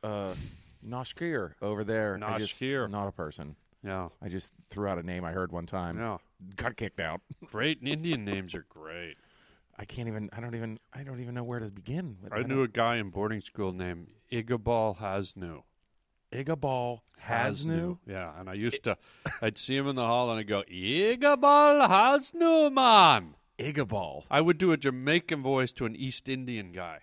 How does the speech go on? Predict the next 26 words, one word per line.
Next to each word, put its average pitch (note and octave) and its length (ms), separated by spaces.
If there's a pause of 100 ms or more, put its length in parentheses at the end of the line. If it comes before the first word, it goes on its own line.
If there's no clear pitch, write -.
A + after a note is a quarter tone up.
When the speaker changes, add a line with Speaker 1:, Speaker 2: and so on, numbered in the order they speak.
(580)
Speaker 1:
Wow. G#2 240 (380)
<laughs> - 400
Speaker 2:
I D3+ 80
would F3 120
just E3+ 180
yell G3+ 280
at E3+ 140
him, A3 60
Speaker 1:
I A2+ 40
Speaker 2:
"Igabal A#3+ 920
Hasnu, A#3+ 760
man." F3+ 480 (1200)
That C#3+ 120
was F#3 100
his F#3 140
name, D#3 200
Igabal D3 540
Hasnu. B2 560
Isn't A2+ 200
that C3+ 180
great? G2+ 340 (160)
Speaker 1:
Yeah, C3+ 140
that's E3 160
a F3 40
good C#3 160
one. G2 200